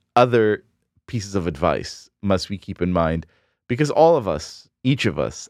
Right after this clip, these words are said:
at some point or another in life would be called upon to do what the rabbis are teaching us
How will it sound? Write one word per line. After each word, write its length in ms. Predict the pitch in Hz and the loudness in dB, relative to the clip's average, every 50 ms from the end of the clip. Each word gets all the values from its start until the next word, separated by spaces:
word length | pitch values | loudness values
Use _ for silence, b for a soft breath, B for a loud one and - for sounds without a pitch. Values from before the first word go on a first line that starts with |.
| - | 0
at 140 | - 143 - | 0 2 2
some 160 | - 185 165 | 2 2 2
point 260 | - - 117 95 92 92 | 2 0 0 0 2 2
or 80 | 90 | 0
another 420 | 90 87 82 78 78 82 78 67 - _ - | 0 0 0 0 0 0 -2 -2 -4 _ 0
in 140 | 107 104 | 0 2
life 380 | 104 95 87 85 82 80 - - _ _ _ _ _ _ _ | 4 2 2 2 0 -4 -8 -16 _ _ _ _ _ _ _
would 260 | 101 110 120 120 107 | 0 2 2 2 2
be 160 | 92 113 113 - | 0 -2 -2 -2
called 480 | - - - - - 120 117 113 101 | -4 -10 -6 -2 2 2 2 2 0
upon 360 | 110 - - 110 98 95 95 | -2 -2 0 0 0 0 0
to 100 | - 95 | -2 0
do 120 | 82 98 95 | 2 2 4
what 180 | 90 87 85 | 4 2 2
the 80 | - 92 | 2 4
rabbis 580 | 90 87 87 85 87 87 85 82 82 80 - - - | 4 4 4 4 4 2 2 2 0 -2 -4 -2 -2
are 80 | 90 87 | -2 0
teaching 400 | - - 92 80 - 90 87 85 | 0 -2 -6 -4 -2 -2 0 0
us 240 | 82 80 - - | -2 -2 -4 -10